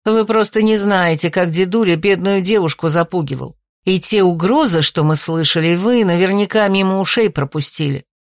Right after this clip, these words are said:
А между прочим, ваша задача как полиции не допускать насилия, тем более в семьях. А то, что ему что-то там привиделось, так я не виновата.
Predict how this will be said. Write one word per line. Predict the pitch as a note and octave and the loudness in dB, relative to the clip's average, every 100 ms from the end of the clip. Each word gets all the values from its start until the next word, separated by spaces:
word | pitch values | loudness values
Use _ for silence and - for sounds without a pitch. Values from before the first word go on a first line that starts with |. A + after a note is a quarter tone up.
| _ _ - | _ _ -4
А | F#3+ | 0
между | F#3 F3 E3 F3+ | 2 2 0 -2
прочим, | B3 D#4 - F3+ D#3+ | -2 -2 0 0 2
ваша | D3+ G#3+ D3+ E3+ D3+ | 2 2 0 0 0
задача | E3+ F3+ F3+ C#3 E3 | 0 0 0 0 -2
как | D3+ F3 - | -2 -4 -2
полиции | F3 G#3+ C#4+ - E3 | -2 0 0 0 0
не | D#3+ E3+ | -2 -2
допускать | F3 F#3+ F#3+ - A3+ A#3 | -2 -2 -2 0 -2 0
насилия, | A3 - E3+ D#3 D#3 D3+ - _ _ _ - | 0 0 0 0 0 0 -6 _ _ _ -4
тем | G#3+ F#3 D#3 | 0 2 2
более | F#3+ C4 E3 | 2 2 2
в | - | 0
семьях. | - E3 D3 C#3+ - - _ _ _ - | 0 2 0 0 -4 -14 _ _ _ -2
А | C#4 | -2
то, | - G3 - | 0 0 0
что | - F3+ | 0 2
ему | E3 E3 D#3 | 2 2 0
что-то | - G3+ F3+ E3+ | -2 -2 0 0
там | F3 D#3+ | 0 0
привиделось, | D3 E3 F3 G#3 D3+ D3 C#3 | 0 -2 -2 -2 0 0 0
так | D#3+ E3+ | -2 0
я | F3 | 0
не | F3 | 2
виновата. | D3 D3 C#3 C#3 E3+ - | 2 2 0 0 -2 -8